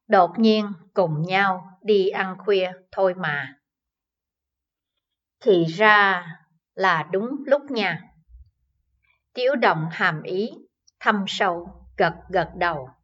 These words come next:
kéo dài giọng. "Vừa nãy lúc Yên Nhiên đi xuống sân trường, đứng nhìn thấy cậu đúng lúc." "Ừm, vậy chúng tớ cũng phải bị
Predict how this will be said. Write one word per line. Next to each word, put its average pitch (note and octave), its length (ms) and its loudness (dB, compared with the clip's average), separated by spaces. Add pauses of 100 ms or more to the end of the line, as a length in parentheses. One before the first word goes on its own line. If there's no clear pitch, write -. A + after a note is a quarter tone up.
(600)
kéo G#3+ 260 4
dài F3 340 0
giọng. D3+ 260 -6 (1300)
"Vừa F#3+ 200 8
nãy F3 380 0 (180)
lúc C#4+ 200 4 (100)
Yên G#3 320 2
Nhiên F#3 260 -4 (320)
đi A3+ 240 2
xuống B3+ 380 -8
sân A#3 240 -2 (140)
trường, C#3 340 -6 (640)
đứng A#3 320 2
nhìn E3 340 -2
thấy A#3 260 -2
cậu D3 480 -2
đúng G#3 260 0
lúc." C4+ 180 0 (800)
"Ừm, A#3 260 0 (1300)
vậy D#3+ 500 0
chúng C4 260 0
tớ B3+ 280 4 (1200)
cũng E3 300 -2
phải F3 320 -2 (240)
bị E3 260 0